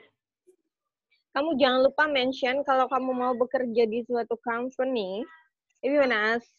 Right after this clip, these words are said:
for a company, misalnya join ke suatu perusahaan, jangan lupa kasih di strength kalian itu able to work both in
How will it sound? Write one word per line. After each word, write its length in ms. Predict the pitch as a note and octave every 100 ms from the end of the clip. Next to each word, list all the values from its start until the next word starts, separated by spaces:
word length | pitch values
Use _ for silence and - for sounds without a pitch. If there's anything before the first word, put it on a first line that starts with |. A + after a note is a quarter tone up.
| _
for 420 | A3 G#3 G#3 G#3 - -
a 60 | -
company, 560 | A3 A3 A3 G3+ F#3+ G#3
misalnya 420 | A3 A#3 G#3+ G#3+
join 380 | G3+ G3+ G3+ G3+
ke 80 | G#3 -
suatu 260 | G3+ G3 G3 -
perusahaan, 640 | G#3 G#3 F#3 - G#3 C4+ - - _ _ _ A3+
jangan 260 | A3+ B3
lupa 240 | C4 C4 - _ _ _ _ _
kasih 540 | A#3 G#3+ - B3 D4 C#4 G#3+
di 160 | B3 -
strength 340 | - A#3 A#3
kalian 300 | A3 G#3+ G#3+
itu 260 | G#3+ G#3+ C#4 A4 - _ _ _ _
able 600 | A3 A3 G3+ G3 G3 D#4 G4 -
to 180 | B3+ G#3
work 320 | G3+ A3 C#4+ - - - _ _ _ _ _
both 320 | G#3 A3+ A#3 - - _ _ - - -
in 240 | A#3 A#3